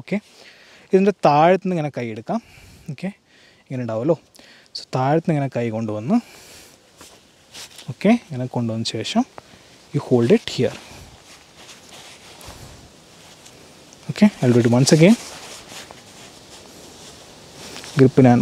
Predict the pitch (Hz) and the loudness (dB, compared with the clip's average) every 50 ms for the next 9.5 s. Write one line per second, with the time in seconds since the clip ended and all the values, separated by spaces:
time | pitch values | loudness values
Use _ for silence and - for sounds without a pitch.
0 | 123 - 127 120 - - 135 120 127 127 123 113 - - - 120 117 156 226 262 | 2 2 2 2 4 4 4 6 6 6 6 4 2 2 2 4 4 4 4 4
1 | - - - - - - - - - - - - - - - - - - - - | 2 -4 -20 -20 -20 -20 -20 -20 -20 -20 -20 -20 -20 -20 -20 -20 -20 -20 -20 -20
2 | - - - - 127 123 120 120 120 117 - - 147 143 147 156 156 160 143 135 | -20 -10 -4 0 2 4 4 4 2 2 2 4 6 8 8 8 8 8 8 8
3 | 127 135 139 156 196 294 - - - - - - - - - - - - - - | 8 8 8 8 6 6 4 0 -10 -20 -20 -20 -20 -20 -20 -20 -20 -20 -20 -20
4 | - - - - - 139 - - 226 285 - - - - - - - - - 156 | -20 -18 -8 -4 -4 0 4 4 4 4 4 0 -8 -20 -18 -14 -6 -2 2 4
5 | 135 135 120 123 123 139 180 247 - - - - - - _ - - - - - | 4 4 4 4 6 6 6 4 4 0 -8 -18 -18 -20 _ -20 -20 -20 -20 -20
6 | - - - - - - - - - - - - - - - - - 135 127 131 | -20 -20 -20 -20 -20 -20 -20 -20 -20 -20 -20 -20 -20 -20 -14 -8 -6 -2 -2 0
7 | 127 120 135 127 120 - 139 135 127 123 - - 135 127 120 117 - - 160 160 | 0 2 0 2 4 4 4 4 4 2 0 0 0 0 0 0 2 6 6 8
8 | 180 214 254 254 - - - - - - - - - - - - - - - - | 8 8 6 4 0 -10 -16 -18 -18 -18 -18 -18 -18 -16 -16 -16 -16 -16 -14 -12
9 | - - - - - - - - - 131 | -14 -14 -14 -16 -18 -14 -6 0 2 4